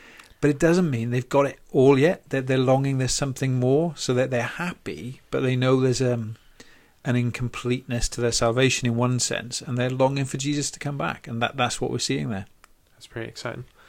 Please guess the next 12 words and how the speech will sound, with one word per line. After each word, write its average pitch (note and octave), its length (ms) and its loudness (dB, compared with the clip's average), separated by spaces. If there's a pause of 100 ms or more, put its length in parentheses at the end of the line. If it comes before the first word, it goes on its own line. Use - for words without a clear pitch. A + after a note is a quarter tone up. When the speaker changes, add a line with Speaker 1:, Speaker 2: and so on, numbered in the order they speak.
Speaker 1:
Yeah. B2 220 -2 (540)
Speaker 2:
Um, A2 320 -10 (260)
although A2+ 280 4
I G#2+ 40 4
didn't G#2+ 200 -2
sound G#2 260 0
excited A2 320 -6
saying A2 220 -8
that, G#2+ 180 -6
sorry. A2+ 260 -4 (480)
<laughs> C#3+ 80 4 (240)
Speaker 1:
He D#3 100 4